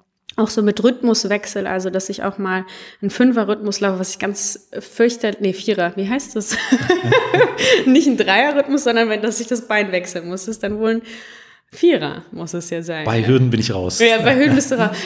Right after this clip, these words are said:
Speaker 1: Ja, auf jeden Fall das, was, äh, was die, äh, vierhundert Meter Hürdenläufer machen. Und ich finde, das fühlt sich ganz furchtbar an, weil man dann natürlich so ein bisschen aus seinem Rhythmus gebracht wird. Ähm,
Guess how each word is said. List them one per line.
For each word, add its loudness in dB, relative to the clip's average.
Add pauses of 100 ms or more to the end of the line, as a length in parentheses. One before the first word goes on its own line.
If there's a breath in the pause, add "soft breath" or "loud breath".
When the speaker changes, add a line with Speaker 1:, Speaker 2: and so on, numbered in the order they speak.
(140 loud breath)
Speaker 1:
Ja, 0
auf 0
jeden 2
Fall 0
das, -2
was, -6
äh, -2
was -6
die, 0
äh, -2
vierhundert 0
Meter 0
Hürdenläufer -2
machen. -6
Und -6
ich -6
finde, -4
das -6
fühlt 0
sich -6
ganz 0
furchtbar -2
an, -8
weil -4
man -2
dann 2
natürlich -4
so -6
ein -6
bisschen -6
aus -6
seinem -6
Rhythmus -8
gebracht -8
wird. -6 (580 loud breath)
Ähm, 4